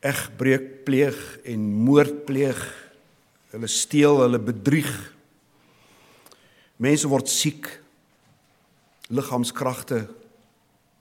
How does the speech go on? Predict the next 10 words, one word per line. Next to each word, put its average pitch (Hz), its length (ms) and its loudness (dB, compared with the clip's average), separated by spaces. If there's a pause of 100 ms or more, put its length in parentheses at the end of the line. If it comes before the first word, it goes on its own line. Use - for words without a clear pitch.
breek 135 320 0
af. - 420 -6 (920)
Mense 135 260 -2
ervaar 135 460 -2
baie 131 320 -2
seer, 139 480 0 (320)
teleurstellings, 117 880 -4 (400)
gebrokenheid, 120 800 2 (260)
ontnigtering, 117 800 0 (1120)
beproewinge. 139 640 2